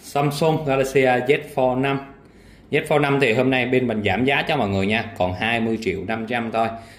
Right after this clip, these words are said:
Còn mình có một cây, à, bản, à, Việt Nam, còn bản hành khá là dài, thì giá bán của bên mình sẽ là hai mươi hai triệu năm trăm, bản hành tới hình như tháng một hai không hai năm nha.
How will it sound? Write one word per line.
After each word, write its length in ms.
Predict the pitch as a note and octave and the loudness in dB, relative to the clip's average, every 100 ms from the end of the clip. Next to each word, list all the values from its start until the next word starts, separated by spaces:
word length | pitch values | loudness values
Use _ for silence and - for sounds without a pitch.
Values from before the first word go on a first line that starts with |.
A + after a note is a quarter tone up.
| - | -8
Còn 240 | - G2+ G#2 | -2 0 0
mình 160 | G2+ | 0
có 100 | G#2+ | 0
một 160 | C#3+ B2+ | 0 0
cây, 180 | A#2 A#2 | 0 2
à, 200 | A2+ - | 2 0
bản, 240 | F#2 G2 C3 | -2 0 -2
à, 180 | B2+ B2 - - | -2 -6 -14 -6
Việt 220 | G#2+ G#2 | -6 -2
Nam, 260 | A2+ A2+ G#2+ | -2 0 -2
còn 100 | F#2+ | -2
bản 80 | A2+ | -2
hành 200 | G2 G2+ | -2 -2
khá 200 | A#2+ D3 | -2 -2
là 80 | D3 G#2+ | -2 -2
dài, 260 | G2 F#2 - - - - | -2 -2 -6 -16 -20 -12
thì 160 | - F#2+ | -6 0
giá 160 | G#2 G#2+ | 2 2
bán 280 | A#2 C3 C3 | 0 -2 -2
của 60 | |
bên 200 | A#2 A2 | 0 0
mình 160 | G2 F#2 | 0 -4
sẽ 260 | - F#2+ | -4 -4
là 120 | A2 G2 | -2 -6
hai 340 | G#2+ A2 A2+ | -4 -4 -4
mươi 240 | A2 A2 | -4 -4
hai 200 | A2 A2 G#2+ | -2 -4 -2
triệu 200 | F#2 F2+ | -4 -4
năm 200 | G#2+ G#2+ | -6 -2
trăm, 180 | A#2 G#2+ - - - | -2 -2 -8 -18 -12
bản 100 | A#2+ | -6
hành 120 | A2 | -4
tới 180 | G2+ B2 B2 | -2 -2 -2
hình 140 | G#2+ G#2+ | -2 -2
như 120 | A2 | -2
tháng 220 | A#2+ B2+ | -2 -4
một 200 | G2 - | -4 -4
hai 100 | G#2+ | -4
không 200 | A2+ A#2 | -4 -8
hai 120 | A#2+ | -8
năm 260 | A#2+ B2 B2 | -6 -4 -2
nha. 160 | C3 | -2